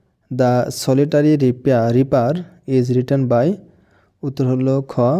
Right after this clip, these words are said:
উইলিয়াম ওয়ার্ডসওয়ার্থ। সতেরো,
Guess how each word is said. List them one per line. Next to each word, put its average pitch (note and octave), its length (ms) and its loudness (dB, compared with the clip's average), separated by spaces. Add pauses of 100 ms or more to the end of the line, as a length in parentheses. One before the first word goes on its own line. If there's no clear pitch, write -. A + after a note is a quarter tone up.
(120)
উইলিয়াম C3+ 560 2
ওয়ার্ডসওয়ার্থ। B2+ 760 -4 (2000)
সতেরো, C#3 540 -2